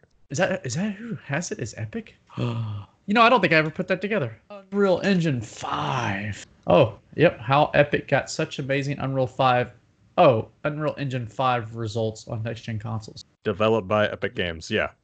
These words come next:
Speaker 1: How about that? That's pretty cool.
Speaker 2: Mm-hmm. Yeah, the P S five tech demo. It had some game on it, and I need to figure out what that game is because I, it looks fun. It kinda reminds me of, uh, Indivisible almost.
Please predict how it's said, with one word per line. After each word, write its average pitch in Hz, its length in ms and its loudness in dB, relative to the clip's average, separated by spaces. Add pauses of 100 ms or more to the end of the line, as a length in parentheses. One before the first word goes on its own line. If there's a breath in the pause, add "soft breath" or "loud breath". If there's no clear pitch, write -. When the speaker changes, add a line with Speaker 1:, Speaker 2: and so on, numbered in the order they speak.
Speaker 1:
How 160 80 -8
about 110 440 -4
that? 120 360 2
That's - 220 -2
pretty 127 200 -2
cool. 113 300 -4 (100)
Speaker 2:
Mm-hmm. 101 540 -6 (480)
Yeah, 98 120 2
the 98 60 0
P 117 160 4
S 107 160 4
five 107 240 2
tech - 280 0
demo. 101 400 -2 (400)
It 104 120 -4
had 98 320 0
some 104 400 -4 (180)
game 107 280 0
on 101 160 2
it, 101 140 -4
and 107 120 -4
I 104 60 0
need 101 100 -4
to 98 80 -4
figure 101 240 -2
out 95 60 -2
what 98 100 -6
that 104 140 -2
game 104 280 -2
is 101 180 -2
because 98 520 -4
I, 98 260 0 (460 loud breath)
it 107 80 -2
looks 104 220 0
fun. 98 320 0 (320)
It - 40 -20
kinda 113 200 2
reminds 101 340 -2
me 98 140 0
of, 95 100 -2
uh, 95 220 2 (420)
Indivisible 101 560 2
almost. 98 460 0